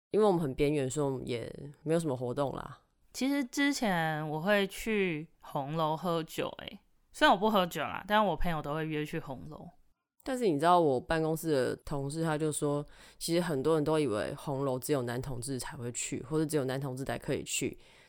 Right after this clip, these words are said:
Speaker 1: 但其实不是，只是因为会去喝酒的男生真的太多了，所以大家都会自然而然觉得好像只有 gay 才会去，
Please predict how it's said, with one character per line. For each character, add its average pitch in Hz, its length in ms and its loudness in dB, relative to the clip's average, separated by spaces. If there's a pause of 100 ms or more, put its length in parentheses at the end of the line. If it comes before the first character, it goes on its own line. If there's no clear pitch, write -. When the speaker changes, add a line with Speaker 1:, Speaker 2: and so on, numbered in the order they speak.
Speaker 1:
但 190 100 2
其 156 140 -2
实 131 80 -6
不 113 320 -12
是， - 260 -4 (440)
只 165 100 0
是 170 100 2
因 226 140 8
为 233 100 8
会 208 200 4
去 196 200 2
喝 165 280 2
酒 120 360 -2
的 151 140 2
男 135 220 0
生 143 180 0
真 147 100 -2
的 139 120 -2
太 147 300 -2
多 120 340 -4
了， 131 240 -8
所 202 120 -4
以 175 80 2
大 165 200 4
家 160 160 4
都 160 80 0
会 160 100 2
自 165 160 -4
然 135 160 0
而 131 60 -2
然 127 160 -4
觉 123 120 -8
得 120 240 -6 (460)
好 156 140 -2
像 175 80 2
只 175 80 0
有 143 80 2
gay 131 180 2
才 - 160 -4
会 - 80 -8
去， - 260 -8